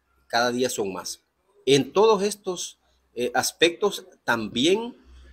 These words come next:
incluyen familiares de policías, ¿verdad? También han detenido hermanos,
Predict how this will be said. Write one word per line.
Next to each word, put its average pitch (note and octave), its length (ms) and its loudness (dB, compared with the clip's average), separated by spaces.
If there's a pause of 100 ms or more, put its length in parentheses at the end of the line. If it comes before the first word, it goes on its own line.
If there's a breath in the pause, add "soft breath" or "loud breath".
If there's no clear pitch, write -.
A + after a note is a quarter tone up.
incluyen D#3 680 0
familiares B2+ 800 0
de G2 100 -4
policías, F#2 680 -10 (460)
¿verdad? G2 260 -12
También A2 600 -4 (260 loud breath)
han A2 180 -6
detenido C3 600 -4
hermanos, C3 920 -2